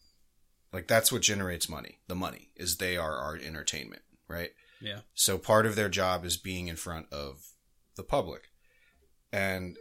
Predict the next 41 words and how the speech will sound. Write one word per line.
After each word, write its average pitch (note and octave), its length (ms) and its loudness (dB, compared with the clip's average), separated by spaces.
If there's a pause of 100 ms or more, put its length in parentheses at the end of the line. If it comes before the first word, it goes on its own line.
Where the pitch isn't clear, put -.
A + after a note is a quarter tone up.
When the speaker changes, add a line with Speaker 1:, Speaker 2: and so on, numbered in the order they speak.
(120)
Speaker 1:
two, A2 500 6
just F#2+ 180 4
the G2+ 120 0
amount G#2+ 600 6
of F2+ 160 -6
money E2+ 260 -4
that E2 160 -6
they're D#2 120 -4
making, D2+ 480 -8 (240)
right? E2 280 -8 (1080)
And, F2 460 -2
uh, E2+ 340 -2 (240)
I F2+ 60 -4
don't F#2 80 -4
know F2 160 -2
if E2 100 -6
I, E2 100 -6
there D2+ 140 -4
was D2+ 140 -8
a D2 60 -10
three, C2+ 320 -12 (120)
but D#2+ 180 -8
those G#2 320 2
are C#3 40 0
the B2+ 60 2
Speaker 2:
<laughs> - 20 -6
Speaker 1:
two B2+ 180 6
reasons A#2 440 6
that G#2 120 2
I, G2 420 4
those G#2 200 0
are G2+ 100 -6
the, F#2+ 160 -10
those A2 220 2
are G#2+ 40 0
the G#2 60 0
two G2 140 2
reasons F2 280 -2
that D#2+ 80 -6
I'm D#2 220 -6
feeling. A#1+ 400 -12